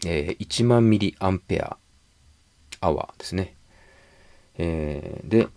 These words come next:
最大出力が二点四アンペア。えー、二つ口がついておりますが、一つの口で二点一アンペアまで出せるということで、えー、まあ、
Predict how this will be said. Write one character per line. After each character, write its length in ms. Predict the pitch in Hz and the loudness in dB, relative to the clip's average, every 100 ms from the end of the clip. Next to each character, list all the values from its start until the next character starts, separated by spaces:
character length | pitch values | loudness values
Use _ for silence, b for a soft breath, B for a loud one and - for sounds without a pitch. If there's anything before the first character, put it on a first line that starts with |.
| - | -8
最 260 | - 131 | 2 4
大 160 | 135 139 | 6 4
出 220 | - 131 | 2 0
力 220 | 120 - | 0 2
が 40 | 82 | 2
二 160 | 135 | 2
点 180 | 143 - | 2 0
四 300 | 87 113 113 | 4 6 6
ア 60 | 107 | 4
ン 40 | |
ペ 180 | - 80 | 2 0
ア。 80 | - _ _ - _ - | 0 _ _ -20 _ -16
え 100 | - | -6
ー、 40 | 87 | -6
二 280 | - 139 143 | 0 4 4
つ 380 | - 147 143 - - - - - - - - | 2 0 0 0 -8 -16 -14 -12 -12 -16 -10
口 240 | 117 - | -8 2
が 120 | 123 117 | 4 4
つ 160 | - | 2
い 80 | 120 | -2
て 120 | - | 0
お 60 | 80 | 0
り 100 | 90 | 2
ま 140 | 92 | 2
す 160 | 90 85 | 0 0
が、 140 | 98 | 0
一 240 | 90 - 147 | 0 0 0
つ 120 | 120 | 2
の 120 | 85 | 0
口 260 | - 78 - | 0 -6 -4
で 140 | 82 | 0
二 180 | 110 123 | 2 0
点 220 | - 76 | -2 -4
一 240 | 76 - | -4 0
ア 80 | 113 | 2
ン 60 | 123 | 2
ペ 180 | 131 101 | 2 2
ア 60 | |
ま 120 | - | 0
で 120 | - - | -6 -6
出 140 | 78 | -6
せ 120 | - | -2
る 120 | 80 - | -4 -4
と 120 | 71 | -8
い 100 | 73 | -8
う 60 | |
こ 140 | 73 76 | -10 -10
と 160 | - | -8
で、 200 | 87 90 - B B B B B B B B - | -2 -2 -2 B B B B B B B B -2
え 120 | 101 | 0
ー、 20 | |
ま 140 | 117 123 | 4 4
あ、 180 | 87 | 2